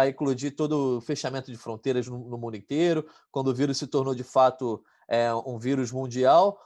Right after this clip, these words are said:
ou você tava aqui, você viveu a agonia de ter que sair de lá? Conta pra gente como é que foram esses meses ali em março, abril.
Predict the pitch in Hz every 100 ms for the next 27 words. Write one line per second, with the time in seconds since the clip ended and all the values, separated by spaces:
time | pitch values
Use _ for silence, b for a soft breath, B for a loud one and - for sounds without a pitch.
0 | - 139 143 143 151 135 120 - 165 208
1 | 196 156 156 147 135 143 143 135 139 131
2 | 123 143 - 127 120 123 135 226 202 208
3 | 214 196 175 - 156 151 147 - 139 131
4 | 127 131 123 123 120 123 127 b b -
5 | 113 113 147 143 123 - 117 123 143 143
6 | 131